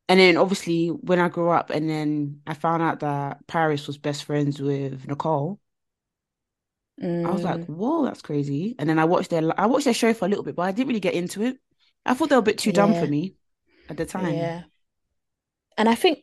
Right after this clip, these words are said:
Speaker 2: do you know what it was? I think Paris Hilton she was li-, literally, like, I th-, I think that period of time was for, like, the older millennials.
Speaker 1: Mm.
Speaker 2: I think I was
Speaker 1: Little bit
Speaker 2: just
Speaker 1: too
Speaker 2: too young
Speaker 1: young,
Speaker 2: to, I was
Speaker 1: yeah.
Speaker 2: too young to get it.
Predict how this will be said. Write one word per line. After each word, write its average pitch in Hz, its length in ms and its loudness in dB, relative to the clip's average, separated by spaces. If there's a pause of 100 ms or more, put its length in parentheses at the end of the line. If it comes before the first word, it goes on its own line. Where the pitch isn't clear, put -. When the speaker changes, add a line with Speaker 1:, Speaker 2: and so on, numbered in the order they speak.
Speaker 2:
do 190 120 -6
you 262 100 8
know 311 100 10
what 330 120 8
it 240 60 6
was? 269 220 6
I 185 80 -4
think - 280 -2
Paris 254 340 2
Hilton 170 460 0 (520)
she - 340 -6
was 190 280 -2
li-, 196 180 -10 (200)
literally, 220 760 -4
like, 175 640 -10 (100)
I 190 80 4
th-, - 200 -10 (100)
I - 60 0
think - 420 4
that 233 200 4 (880)
period 233 280 6
of 180 140 2
time 175 400 0
was 156 180 -6
for, 160 560 -2 (420)
like, - 280 -4
the 151 160 -2
older 170 320 4
millennials. 165 760 -2 (260)
Speaker 1:
Mm. 147 720 -6 (500)
Speaker 2:
I 208 100 2
think 220 200 2
I 208 60 4
was 180 160 8
Speaker 1:
Little 190 40 4
bit 196 60 2
Speaker 2:
just - 100 -6
Speaker 1:
too - 60 0
Speaker 2:
too 233 60 8
young 196 220 10
Speaker 1:
young, 190 80 2
Speaker 2:
to, - 240 2
I 202 140 4
was 196 160 6
Speaker 1:
yeah. - 120 -10
Speaker 2:
too 202 80 -2
young 175 200 0
to 165 100 -10
get 156 160 -4
it. 127 180 -8